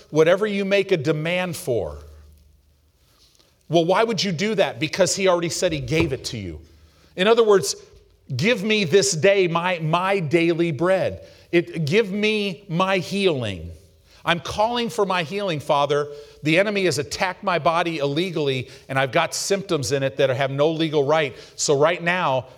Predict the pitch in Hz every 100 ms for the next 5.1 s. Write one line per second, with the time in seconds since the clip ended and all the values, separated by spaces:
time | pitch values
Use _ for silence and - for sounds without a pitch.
0 | _ - 139 156 143 - - 175 151 123
1 | - 123 117 110 123 107 87 76 76 _
2 | _ _ _ _ _ _ _ _ _ -
3 | 110 120 139 - - _ _ _ _ _
4 | _ _ _ _ - 170 220 220 202 190